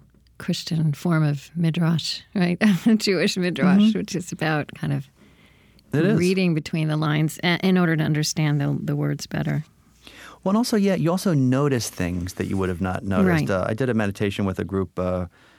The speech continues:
Speaker 2: a year or two ago, and it was the multiplication of the loaves and the fishes. And in one of the, uh, stories where Jesus multiplies the loaves and the fishes and feeds the crowds, there's a little boy who brings, you know, five barley loaves and two fish. And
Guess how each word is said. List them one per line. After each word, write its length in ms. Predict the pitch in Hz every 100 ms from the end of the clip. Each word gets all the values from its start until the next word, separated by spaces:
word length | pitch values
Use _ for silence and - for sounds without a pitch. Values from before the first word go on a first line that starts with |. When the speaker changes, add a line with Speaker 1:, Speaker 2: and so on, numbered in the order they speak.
| _
Speaker 2:
a 60 | 101
year 200 | 101 101
or 60 |
two 180 | 98 104
ago, 280 | 92 92 90
and 80 | 92
it 60 | 95
was 160 | 90
the 100 | 98
multiplication 720 | 92 95 - 95 90 95 90 87
of 60 |
the 60 | 85
loaves 240 | 90 85
and 80 | 85
the 40 |
fishes. 440 | 85 95 85 87 90
And 120 | 90
in 140 | 90
one 160 | 98 104
of 120 | 98
the, 280 | 87 85 82 _ -
uh, 280 | 95 87 85 -
stories 440 | - 98 87 87 87
where 100 | 87
Jesus 420 | - 90 87 85
multiplies 540 | 82 78 80 85 80
the 100 | 85
loaves 220 | 82 82 82
and 60 |
the 40 | 80
fishes 340 | 82 82 82
and 100 | 82
feeds 220 | 85 78 -
the 80 |
crowds, 440 | 95 95 87 80 - _ _ - - - _ _
there's 180 | 104 101
a 40 |
little 220 | 107 104
boy 460 | 95 104 110 85 87 - _ _ _ _
who 160 | - 101
brings, 640 | 95 92 92 92 90 - -
you 100 | 87
know, 140 | 85
five 340 | 82 85 85 82
barley 300 | 82 82 80
loaves 300 | 82 85 95
and 120 | -
two 140 | 82
fish. 520 | - 92 82 - - - _
And 440 | 90 87 85 85